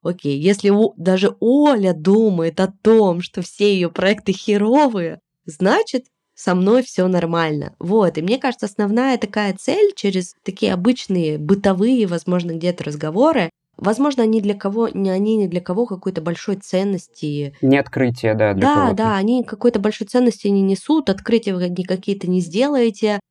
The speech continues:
Speaker 1: Возможно, вы не научитесь много зарабатывать вместе с нами, но, возможно, как раз вы поймете, что с вами все нормально, и те проблемы, которые в вашей жизни случаются, это тоже нормально, и они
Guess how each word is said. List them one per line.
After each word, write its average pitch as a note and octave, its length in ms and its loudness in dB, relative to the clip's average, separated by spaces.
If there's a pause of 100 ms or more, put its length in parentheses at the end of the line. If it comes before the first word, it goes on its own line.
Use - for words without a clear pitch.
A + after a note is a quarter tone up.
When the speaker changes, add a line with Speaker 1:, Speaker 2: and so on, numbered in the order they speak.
(140)
Speaker 1:
Возможно, G3+ 420 0
вы F3 120 -2
не F#3+ 140 0
научитесь G#3 640 -2
много F3 340 -4
зарабатывать G#3+ 800 -2
вместе G#3 280 -6
с - 120 -16
нами, F#3+ 400 -4 (200)
но, G#3 180 2
возможно, A#3+ 520 0
как A3+ 220 -4
раз F#3+ 240 -4
вы F3+ 60 -8
поймете, G3+ 440 -2
что - 160 -20
с - 80 -20
вами A#3+ 220 2
все - 180 -6
нормально, E3 500 0
и E3+ 220 -10
те G#3+ 300 2
проблемы, F3+ 480 -4
которые - 260 -6
в D#3+ 60 -6
вашей E3 240 -6
жизни E3+ 280 -4
случаются, F3+ 800 -6 (280)
это E3+ 200 -6
тоже F3+ 280 -4
нормально, F3 460 0 (140)
и D#3+ 100 -6
они E3+ 440 2